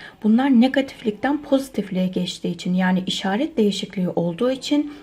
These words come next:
eşitsizlik yön değiştirir. Yani küçüktür olanlar büyüktür olur. Hatta şurası küçük eşittir olsaydı burası da büyük eşittir olurdu arkadaşlar. Ee, sonra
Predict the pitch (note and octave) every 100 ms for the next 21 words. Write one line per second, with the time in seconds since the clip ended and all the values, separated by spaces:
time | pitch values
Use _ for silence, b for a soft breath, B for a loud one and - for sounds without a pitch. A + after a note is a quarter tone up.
0 | B - G#3 A3 G3+ G3 F#3 A#3 G#3 F#3
1 | E3+ D#3+ D#3+ - - D#3+ - B B G#3
2 | F#3+ E3+ D#3+ - - B3 - F#3+ F3+ F3+
3 | F3+ F#3+ C#4+ - B B G3+ G3+ G3 F#3+
4 | - D#3 - B B - C#4 C#4 G3 A#3+
5 | D4+ C#4+ A#3+ A3+ - - C4+ A3 - -
6 | G#3+ A3+ - G3 D#4+ C4 G3+ G3+ F4 A3
7 | G#3+ C4 C4 G#3 - G#3 - F#3+ D3+ D3
8 | D3+ D3 F3+ - - - - - - -
9 | _ B B B B B B B B B
10 | _ - G#3 G#3 G#3 G#3 - D#4+ F4 G#3+
11 | A#3+